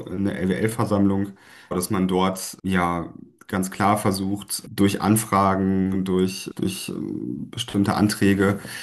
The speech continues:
das Parlament, aber auch die Verwaltung zu beschäftigen. <laughs> So ganz klar. Und das ist eine Herausforderung für die anderen Fraktionen und für Verwaltung, damit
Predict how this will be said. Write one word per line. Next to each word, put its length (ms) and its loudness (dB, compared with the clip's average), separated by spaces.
das 160 -2
Parlament, 560 6
aber 340 2
auch 120 -4
die 100 -6
Verwaltung 760 -2
zu 140 -4
beschäftigen. 720 2
<laughs> 400 -8
So 300 2
ganz 200 4
klar. 200 4
Und 60 4
das 160 4
ist 160 0
eine 100 2
Herausforderung 580 0
für 100 -14
die 80 -6
anderen 180 0
Fraktionen 580 4
und 100 2
für 120 -8
Verwaltung, 480 -2
damit 300 -2